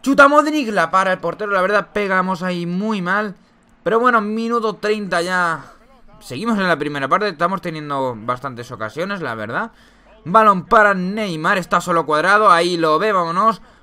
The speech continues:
Controla Cuadrado, magnífico. Se la levanta Suárez, ¿qué coño? Vale, vale, vale, vale, vale, gol, gol. Vale, gol, cero a uno, pero un poco lamentable, eh, por favor, ahí.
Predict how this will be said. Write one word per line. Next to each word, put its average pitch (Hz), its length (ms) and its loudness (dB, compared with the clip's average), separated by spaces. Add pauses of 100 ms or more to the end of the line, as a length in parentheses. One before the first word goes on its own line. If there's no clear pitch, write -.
Controla 226 480 6
Cuadrado, 214 380 4
magnífico. 220 720 4 (440)
Se 262 160 4
la 262 80 6
levanta 233 280 4
Suárez, 214 320 2
¿qué 262 200 -6
coño? 254 420 0
Vale, 165 340 2
vale, 180 260 4
vale, 202 220 4
vale, 220 200 6
vale, 240 180 4
gol, 160 300 0
gol. 175 240 2 (240)
Vale, 143 240 -4
gol, 139 320 -2
cero 185 220 -2
a 170 40 -6
uno, 226 240 2
pero 196 160 0
un 175 80 -4
poco 240 220 2
lamentable, 156 880 -2
eh, 214 40 -2
por 175 200 -4
favor, 143 340 0
ahí. 180 340 -2